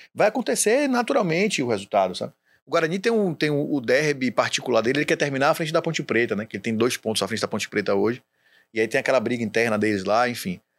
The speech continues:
É o, é o que motiva o Guarani hoje. Mas isso nós, a gente falou no último podcast também.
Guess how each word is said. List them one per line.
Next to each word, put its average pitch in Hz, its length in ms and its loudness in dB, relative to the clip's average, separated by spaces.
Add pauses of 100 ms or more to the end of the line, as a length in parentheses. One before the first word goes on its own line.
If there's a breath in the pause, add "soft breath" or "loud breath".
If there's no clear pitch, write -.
(160)
É 120 160 0
o, 147 140 0
é 143 40 4
o 151 60 2
que 151 100 -4
motiva 170 360 -2
o - 20 -4
Guarani 170 320 0
hoje. 127 400 0 (180)
Mas 151 240 -2
isso 156 160 2
nós, 156 220 2 (140)
a - 40 -6
gente 127 200 0
falou 139 180 2
no 151 60 0
último 156 180 -6
podcast 156 300 0
também. 104 240 -2